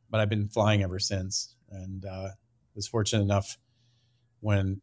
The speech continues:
when I was at Cornell to partner up with a couple of guys to, to buy a small, you know, four-seat airplane. And then when,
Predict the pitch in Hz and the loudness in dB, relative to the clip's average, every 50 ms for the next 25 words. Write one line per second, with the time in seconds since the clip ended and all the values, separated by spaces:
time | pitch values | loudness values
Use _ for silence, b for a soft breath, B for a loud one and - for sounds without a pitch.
0 | _ _ 110 107 98 98 95 95 101 101 - - 120 107 107 107 110 110 107 101 | _ _ -2 0 0 2 0 0 -2 -2 -4 -2 0 2 4 6 6 6 4 4
1 | 98 95 92 98 - _ _ _ _ _ _ _ _ - 123 117 107 104 104 104 | 2 0 -2 -4 -8 _ _ _ _ _ _ _ _ -4 -4 -2 0 0 0 0
2 | 104 113 101 107 104 117 110 107 110 104 104 98 101 104 101 98 - - 107 95 | 0 0 -2 -2 -2 -2 -2 0 -2 0 0 0 2 0 0 -2 -4 -4 -4 -4
3 | 95 95 - _ _ - 104 98 104 101 104 101 95 - - 110 104 98 95 95 | -4 -6 -10 _ _ -12 -6 -2 0 0 0 0 0 -2 -2 0 0 0 -2 -2
4 | 95 _ _ _ _ _ _ 107 98 - - - 107 101 98 - 110 92 95 104 | -6 _ _ _ _ _ _ -10 -10 -10 -6 -2 -2 -2 0 0 0 0 0 0
5 | 101 - - 101 95 92 90 98 92 113 107 98 92 98 95 95 98 98 98 95 | -2 0 0 0 0 0 -2 -4 -4 -2 -2 0 0 0 0 0 -2 -4 -4 -6
6 | 95 | -8